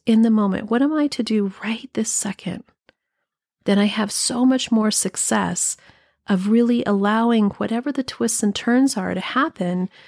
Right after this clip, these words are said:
without it being this huge effect in my life that feels negative. It says, "For most of us, a much more practical approach to our challenges and fears is to take them one day at a time.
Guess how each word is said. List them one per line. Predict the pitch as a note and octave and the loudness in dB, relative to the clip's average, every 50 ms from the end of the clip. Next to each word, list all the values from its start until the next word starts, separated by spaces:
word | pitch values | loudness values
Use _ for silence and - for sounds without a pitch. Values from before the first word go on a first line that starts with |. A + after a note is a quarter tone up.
| - - _ _ - | -20 -20 _ _ 0
without | G#3 G#3+ G#3 - - - G#3+ A#3 B3 B3+ | 0 0 0 0 -2 0 0 2 2 2
it | C4 - A3 | 2 0 0
being | - G#3 G3+ G3+ G#3 G#3 G3+ | 0 0 2 2 2 2 0
this | G#3 G3 G3 - - | 0 -2 -2 -2 -4
huge | - - - - - C4 C4+ C#4 C#4 C#4 C4 - - G#3+ | -6 -10 -12 -4 0 2 4 4 4 4 2 0 0 -4
effect | G3 - - A#3 A3+ B3+ - - | -6 -4 -4 -6 -6 -6 -4 -2
in | A3 | 0
my | G3+ G3 F#3+ | 0 2 0
life | G3 G3 F#3 F3+ F3+ F3+ - - | 0 0 0 -2 -2 -2 -4 -4
that | - - - _ | -6 -6 -6 _
feels | - G3 F#3 F3 F3 F3 F3+ - | -4 -2 -2 -2 -2 -2 -4 -4
negative. | F3+ F3 E3 E3 E3+ F3 F3+ F3 - - F3+ - - _ _ _ _ _ _ _ _ _ _ _ _ _ _ _ _ _ _ _ - | -4 -4 -4 -6 -6 -6 -6 -6 -6 -6 -8 -12 -18 _ _ _ _ _ _ _ _ _ _ _ _ _ _ _ _ _ _ _ -8
It | A3+ A3 | -4 -2
says, | - - B3+ B3+ B3 - | 0 2 2 2 2 0
"For | - C4 B3 | 2 2 2
most | B3 B3 C4+ D4 - - | 4 4 4 2 2 0
of | C#4+ B3+ | 0 0
us, | G#3 F#3+ G3 G3 - - - | 0 0 0 0 -2 -4 -2
a | G#3+ | 0
much | G3+ G3+ G#3 A3 - - - | 2 2 2 0 0 -2 0
more | A#3 G#3+ F#3+ | 0 0 0
practical | G3 - - G#3 G#3 - - - C4 - - B3 A3+ | -2 -2 -4 -4 -4 -4 -4 -6 -4 0 2 2 2
approach | G#3+ A3 - - G3+ F#3 F3 F3+ - - - | 2 0 -2 -2 0 2 2 2 0 -4 -4
to | - F3+ | -4 -2
our | E3 F3+ F3+ | 0 0 0
challenges | - - - G3 F#3+ G3 G#3 G#3 - F#3 F3+ - | 0 0 0 2 2 4 2 2 2 0 0 0
and | F3+ F3+ | 0 -2
fears | - - - F3+ E3 D#3+ D#3+ F3 - - | -2 -4 -2 0 0 2 0 0 -2 -2
is | - F#3 - | -2 -2 -2
to | - - | -2 -2
take | - - - F#3 F3+ - - | -4 -2 -2 -2 -2 -2 -2
them | F#3 E3+ F3 F3 B3 | -2 -2 -2 -2 -4
one | G#3 G#3+ A3 A#3 A#3+ B3 | -2 0 2 4 4 4
day | B3+ - A3 - F3+ F3+ F3+ | 2 0 0 0 0 0 0
at | F3+ | 0
a | F3+ F#3 | -2 -4
time. | - - E3+ E3 E3 E3+ E3+ F3 F3+ | -6 -4 -4 -2 -2 -2 -4 -6 -8